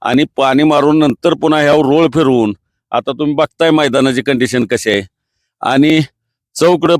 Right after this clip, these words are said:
पाहिजे तेवढा मैदान, ऐसपैस कुठल्याही वाहन जनावराला इजा होणार नाही ह्याची पूर्ण पौराणिक कार्यकर्त्यांनी काळजी घेतलेली आहे. आणि ह्या मैदानासाठी सर्व यात्रा मंडळाचे कार्यकर्ते व गावातली बैलगाडी शौकीन कार्यकर्त्यांनी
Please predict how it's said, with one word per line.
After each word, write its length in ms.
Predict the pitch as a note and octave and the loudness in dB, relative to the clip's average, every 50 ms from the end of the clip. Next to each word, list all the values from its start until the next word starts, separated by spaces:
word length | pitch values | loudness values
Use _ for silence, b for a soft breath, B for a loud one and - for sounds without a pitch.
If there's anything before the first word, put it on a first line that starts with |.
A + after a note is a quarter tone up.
| - - | 0 0
पाहिजे 340 | D#3+ E3 D3+ D3 C3+ D#3 D#3+ | 2 2 2 2 0 -2 -2
तेवढा 300 | - E3 D#3 D3+ D3+ D3 | 0 -2 0 0 0 0
मैदान, 440 | D3 D#3 D3 C#3 A#2 C#3+ D3 C#3+ | 0 -2 -2 0 0 0 0 0
ऐसपैस 500 | D3+ D3 C#3+ A#2+ - - D#3 D#3+ D#3 C#3 - | 0 -2 -4 -4 -4 -2 -2 -2 -2 -2 -4
कुठल्याही 380 | - D3 C3 - B2+ C#3 D3 D#3+ | -6 -8 -6 -4 -2 0 0 2
वाहन 440 | D#3+ D#3 D3+ C#3 C3 C3 C3 C3 B2 | 2 2 2 2 0 0 -2 -2 -2
जनावराला 520 | C3+ C#3 C3+ C#3 C3+ C3 C3+ C3+ C3+ C#3 | -2 -2 0 0 0 0 -2 0 0 0
इजा 240 | C#3+ C3+ C3 B2 D3+ | 0 0 0 0 0
होणार 360 | D3 C#3+ C#3+ C3+ C3 B2 G#2+ | 0 0 0 0 0 -2 -2
नाही 220 | G2+ A2 G#2 G2+ F#2+ - _ _ _ _ _ - | -2 -4 -4 -6 -8 -12 _ _ _ _ _ -6
ह्याची 240 | B2+ B2 - - C#3+ - - | -6 -4 -4 -6 -8 -6 -2
पूर्ण 260 | D3+ E3+ D#3+ E3 E3+ | -2 0 0 0 -2
पौराणिक 440 | D3 - D#3+ D3+ C#3 C#3+ C#3 C#3+ A#2+ - | -2 -2 -2 0 0 0 0 0 0 0
कार्यकर्त्यांनी 680 | C#3+ B2+ C3 C3+ G#2+ C#3+ B2+ A2+ - C3+ C3+ D3+ E3+ | 0 0 0 -2 -2 -4 -4 -2 -2 -2 0 0 -2
काळजी 420 | - _ - E3 D3+ C3+ A#2+ C#3 | -4 _ -2 0 0 0 0 0
घेतलेली 420 | C3+ D3 - - A#2 A#2 A#2 G2+ G#2+ | -2 -2 -4 -2 -2 -2 0 0 0
आहे. 100 | A2 A2 G#2 - _ _ _ _ _ _ | -2 -2 -4 -10 _ _ _ _ _ _
आणि 460 | - - C3 C3+ D3 D3+ D#3 D#3 D#3+ D3 | -6 -2 -2 0 0 0 0 0 0 -2
ह्या 280 | - - - C#3+ E3 E3 | -4 -2 0 0 2 2
मैदानासाठी 840 | E3 E3 E3 D#3 C#3+ C#3+ D3 D3+ D3+ C3+ D#3 D3 G#2+ - B2+ A#2 G#2+ G2 - _ _ _ _ _ _ _ _ _ | 2 0 0 0 0 0 0 0 0 0 -2 -2 -2 -2 -2 -2 -2 -4 -8 _ _ _ _ _ _ _ _ _
सर्व 340 | - - - D3+ E3 F3 F3 | -14 -6 -2 0 2 2 2
यात्रा 340 | F3+ F3 E3+ D3+ - D3+ D#3 | 2 2 0 0 0 -2 0
मंडळाचे 440 | D#3 D#3 D#3 C#3 D3 D3+ D3 D3 D3 | 0 0 0 0 0 0 0 0 -2
कार्यकर्ते 580 | - - D3+ D3 C#3+ C3 C3 D3+ B2+ - - | -2 -2 0 0 0 -2 -2 -4 -4 -2 0
व 160 | C#3+ D3 D3+ D3+ | 0 0 0 2
गावातली 460 | C3+ D3+ C#3+ C3 C3 C#3 A2 C3 D3+ | 2 2 2 2 0 0 -2 -2 -2
बैलगाडी 440 | C3+ C#3+ D3 D3 C#3+ D3 C#3+ C#3 D3 | -2 0 0 0 0 0 0 0 -2
शौकीन 460 | - - D#3 C3+ - - D3 C#3 D3 - | 0 0 -2 -2 0 -2 0 0 0 0
कार्यकर्त्यांनी 720 | - D3 C#3+ C3+ B2+ C3 D3+ C3 - - C3 A2+ A2 G#2+ | 0 0 0 0 0 -2 -2 -2 -2 -2 -2 0 0 -2